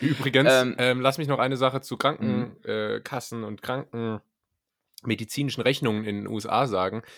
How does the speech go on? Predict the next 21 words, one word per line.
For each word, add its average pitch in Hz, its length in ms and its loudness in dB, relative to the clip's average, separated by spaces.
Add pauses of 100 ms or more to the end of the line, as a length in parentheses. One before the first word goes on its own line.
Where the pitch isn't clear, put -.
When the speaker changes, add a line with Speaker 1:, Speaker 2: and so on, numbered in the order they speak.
(220)
Speaker 1:
Es - 140 -6
gibt 151 140 -2
da 170 80 8
tatsächlich 147 480 -6
eine, 123 300 2
so 117 120 -2
eine 110 160 2
Regel, 139 560 2 (460)
dass - 340 2
den 135 180 2
Patienten, 135 1000 0 (520)
äh, 120 160 2
quasi, 127 560 0 (160)
äh, 113 180 -2
in 107 300 -6
der 113 80 2
Notaufnahme 117 520 2
vor - 180 -2
allem 123 220 2
nicht, - 440 -2
äh, 127 280 -4